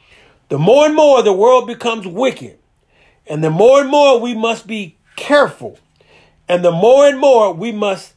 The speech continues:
be ready to repent of something we might engage in. This is why we must, one, watch and pray. Two, take heed to what we hear. Three,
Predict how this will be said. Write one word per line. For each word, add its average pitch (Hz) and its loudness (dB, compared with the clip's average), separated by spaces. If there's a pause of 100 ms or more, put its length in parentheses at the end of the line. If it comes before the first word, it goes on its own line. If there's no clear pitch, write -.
(140)
be 180 -8
ready 165 0 (520)
to 170 -6
repent 214 -4
of 147 -8
something 226 -6
we 147 -6
might 170 -4
engage 151 -8
in. 101 -14 (680)
This 294 -2
is 277 -2
why 208 2
we 190 -4
must, 175 -2 (360)
one, 175 0 (260)
watch 175 -6
and 180 -4
pray. 127 -4 (1120)
Two, 262 0 (420)
take 185 -2
heed 320 0
to 233 -4
what 240 -4
we 254 -6
hear. 208 -8 (1000)
Three, 220 -2